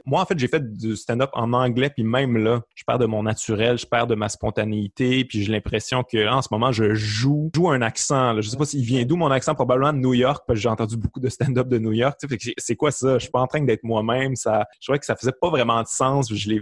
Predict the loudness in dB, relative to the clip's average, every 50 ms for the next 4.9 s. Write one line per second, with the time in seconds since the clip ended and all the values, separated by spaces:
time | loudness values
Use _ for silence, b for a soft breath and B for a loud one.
0 | -4 -4 -6 -4 -4 -4 -6 _ -2 0 0 0 0 -2 -4 -4 -2 -2 -2 -2
1 | -2 -8 -6 -4 -4 -4 -2 -2 0 0 0 0 0 0 0 0 0 -2 -4 _
2 | -10 -8 -4 0 2 2 2 2 0 -2 0 0 0 0 0 0 -2 -2 0 -2
3 | 0 0 0 0 0 -2 -6 -4 -2 0 -2 -2 -4 -8 -6 -2 -2 -2 -2 -2
4 | -2 0 2 0 0 -2 -4 -12 -12 -12 -12 -14 -16 -10 -8 -6 -6 -6